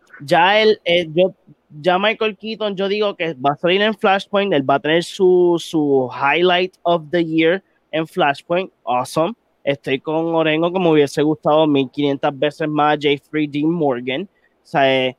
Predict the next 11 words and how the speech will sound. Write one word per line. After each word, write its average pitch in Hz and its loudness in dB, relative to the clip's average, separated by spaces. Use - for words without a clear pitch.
este, 131 -4
Y, 160 2
honestly, 165 0
yo 143 0
digo 170 -2
que 180 0
Michael 151 -2
Keaton, 139 -4
yo 165 0
lo 190 2
hubies-, 190 0